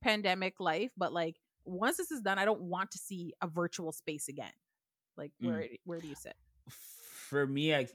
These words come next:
Speaker 2: I think 'cause I'm, like, I try to be tech savvy, um, so I've always had some sort of online component, whether it was, l-, like, just light Google Classroom, "Hey, go here, that's where your assignment is" type thing. Um, I think I'm going to keep that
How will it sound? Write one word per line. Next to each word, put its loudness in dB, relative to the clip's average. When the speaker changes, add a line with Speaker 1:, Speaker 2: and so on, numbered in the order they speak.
Speaker 2:
I -2
think -2
'cause 4
I'm, 2
like, -4
I -2
try 0
to -4
be -2
tech -6
savvy, -4
um, 0
so -2
I've -2
always 2
had 2
some -2
sort 0
of 0
online 0
component, -2
whether -2
it -4
was, -6
l-, -10
like, -4
just -4
light -2
Google -2
Classroom, -2
"Hey, -4
go -4
here, -4
that's -4
where -2
your -4
assignment -2
is" -4
type 0
thing. 2
Um, -2
I 2
think 0
I'm 2
going -2
to -2
keep -2
that 2